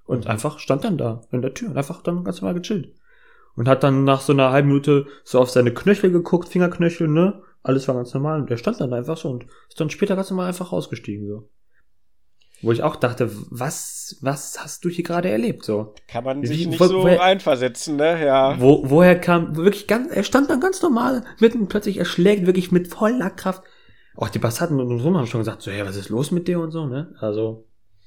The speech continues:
Speaker 2: Ja,
Speaker 1: dieses,
Speaker 2: hat er
Speaker 1: also,
Speaker 2: einen
Speaker 1: das ist spannend.
Speaker 2: starken Gefühlsdurchbruch <laughs> erlebt.
Speaker 1: Ja, aber ehrlich, also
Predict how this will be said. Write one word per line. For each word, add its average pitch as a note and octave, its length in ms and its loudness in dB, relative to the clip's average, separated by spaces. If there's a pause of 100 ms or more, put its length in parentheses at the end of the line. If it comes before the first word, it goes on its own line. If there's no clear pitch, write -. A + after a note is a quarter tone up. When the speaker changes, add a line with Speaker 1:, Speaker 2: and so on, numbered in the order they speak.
(500)
Speaker 2:
Ja, C3 140 -4
Speaker 1:
dieses, A2+ 160 -2
Speaker 2:
hat A#2 80 -2
er C#3 60 2
Speaker 1:
also, A2 160 0
Speaker 2:
einen G2+ 100 -4
Speaker 1:
das A2+ 180 -4
ist B2 160 -4
spannend. D#3 540 2
Speaker 2:
starken D#3 560 -4
Gefühlsdurchbruch D3+ 1000 -6
<laughs> - 20 -
erlebt. D3+ 640 -6 (1080)
Speaker 1:
Ja, G#2+ 160 0
aber G#2 160 0
ehrlich, C#3 340 2
also G#2 200 -2